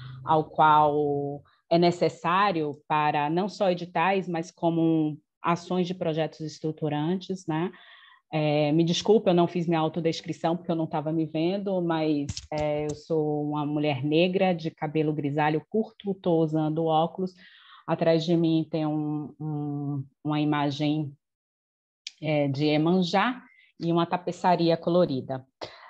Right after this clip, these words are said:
Ah, então, é pensar nessa, então, acho que é necessário a gente pensar nesse diálogo mesmo, né, junto com a Secretaria de Cultura, né, não só pensando, aí eu, eu, eu tô em,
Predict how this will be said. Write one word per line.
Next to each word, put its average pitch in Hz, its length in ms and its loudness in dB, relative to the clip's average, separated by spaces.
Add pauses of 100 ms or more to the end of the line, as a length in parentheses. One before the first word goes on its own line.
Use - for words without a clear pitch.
(120)
Ah, 165 300 4
então, 233 460 4
é 214 80 4
pensar 220 640 0
nessa, 196 800 -2
então, 196 200 -4
acho 202 160 -6
que - 60 -6
é 214 40 0
necessário 214 540 0
a 202 60 4
gente 196 320 -4
pensar 208 300 -2
nesse 220 240 0
diálogo 196 640 4
mesmo, 143 420 -2
né, 147 180 -2
junto 190 440 -2
com - 180 -4
a 156 60 0
Secretaria 147 760 -2
de 131 120 -8
Cultura, 160 580 -4 (460)
né, 160 160 4
não 180 200 4
só 156 520 2 (260)
pensando, 165 560 0
aí 190 260 4
eu, 196 220 4
eu, 175 240 0
eu 175 180 2
tô 180 160 2
em, 175 240 0